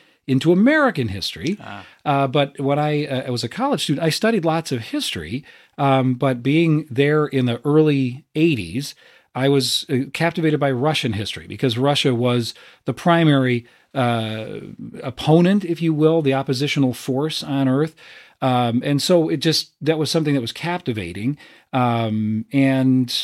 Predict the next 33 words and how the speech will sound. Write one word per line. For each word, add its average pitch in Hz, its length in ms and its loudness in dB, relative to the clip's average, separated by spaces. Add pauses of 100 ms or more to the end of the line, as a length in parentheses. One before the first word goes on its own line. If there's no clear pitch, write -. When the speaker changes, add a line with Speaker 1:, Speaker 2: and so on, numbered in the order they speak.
(120)
Speaker 1:
uh, 131 460 -6
I 147 140 -4
mostly 170 340 4
studied, 165 480 0
you 214 100 0
know, 202 240 0
Asian, 165 460 0
Russian 165 460 -2
history. 160 560 -2 (340)
And, 170 300 0 (240)
uh, 151 140 -2 (500)
I 139 140 0
got 147 200 0
my 156 80 -2
hands 160 260 -2
on 156 140 -2
that 156 220 -4
same 170 300 -2
book. 233 440 -6
It 151 80 -2
was 131 200 2
the 127 100 0
summer 185 320 0
between, 165 400 -2
I 123 80 -2
think, 226 280 -2
my 151 140 0
junior 156 380 2
and 123 100 0
senior 151 240 0
year 135 220 0
at 117 100 -8
college. 143 560 -6